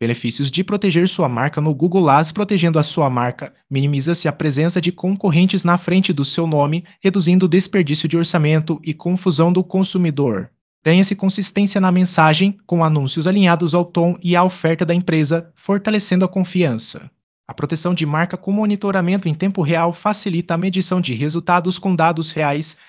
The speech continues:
além de facilitar ajustes de estratégia sem prejudicar oportunidades legítimas. Bloco Quote, proteja o que é seu, mantendo a mensagem clara e relevante para quem já conhece você. Prática comum entre equipes de marketing.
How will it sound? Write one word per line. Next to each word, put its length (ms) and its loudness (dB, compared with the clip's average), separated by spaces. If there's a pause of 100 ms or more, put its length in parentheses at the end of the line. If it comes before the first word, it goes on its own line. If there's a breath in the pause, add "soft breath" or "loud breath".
(140)
além 240 0
de 100 -6
facilitar 680 -2
ajustes 560 -2
de 100 -4
estratégia 600 -2
sem 240 -4
prejudicar 640 0
oportunidades 840 -2
legítimas. 760 -6 (340)
Bloco 240 -2
Quote, 480 -2 (100)
proteja 440 0
o 20 -4
que 140 -2
é 80 0
seu, 420 -4 (180)
mantendo 400 0
a 60 0
mensagem 480 2
clara 320 0
e 60 0
relevante 480 0
para 180 -2
quem 220 0
já 180 0
conhece 440 0
você. 500 -6 (360)
Prática 380 0
comum 240 -4
entre 220 -4
equipes 340 -4
de 100 -2
marketing. 600 -8